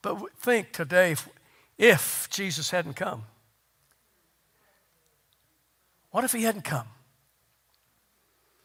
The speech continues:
How many animals would be slaughtered in the front lawn of this church this week because of our collective sin?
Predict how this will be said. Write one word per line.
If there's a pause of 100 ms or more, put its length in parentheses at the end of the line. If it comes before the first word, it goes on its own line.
(160)
How
many
animals
would
be
slaughtered (180)
in
the
front
lawn
of
this
church (320)
this
week (580)
because
of
our
collective
sin?